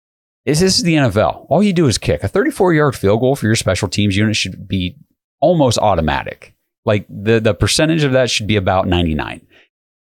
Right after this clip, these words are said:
He's got the thirty-four yard field goal blocked at the end of the third quarter. Browns tried to make it a close game toward the end. They did only lose thirty-one to twenty-three, but honestly, this game wasn't ever really that close 'cause, like I said, the, the Browns,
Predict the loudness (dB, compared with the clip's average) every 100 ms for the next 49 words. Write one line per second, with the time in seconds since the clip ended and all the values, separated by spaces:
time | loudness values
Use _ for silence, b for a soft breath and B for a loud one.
0 | _ _ _ -2 0 2 0 0 0 -2
1 | -2 0 0 2 2 4 2 0 0 2
2 | 2 0 0 0 0 -2 -2 0 2 0
3 | -2 -2 -2 0 0 0 0 0 -2 0
4 | 0 2 0 -2 -6 -2 -2 0 0 0
5 | 0 -2 0 0 0 -2 _ _ _ _
6 | _ _ _ _ -6 -2 0 2 2 4
7 | 4 2 0 0 2 2 0 0 -2 -2
8 | -2 -2 0 2 0 -2 _ -4 0 0
9 | 2 2 2 0 2 2 0 0 -2 -2
10 | 0 0 -2 -2 0 0 0 -2 -2 -2
11 | 0 -2 0 2 2 0 -4 -6 -14 -4
12 | 0 0 -2 -6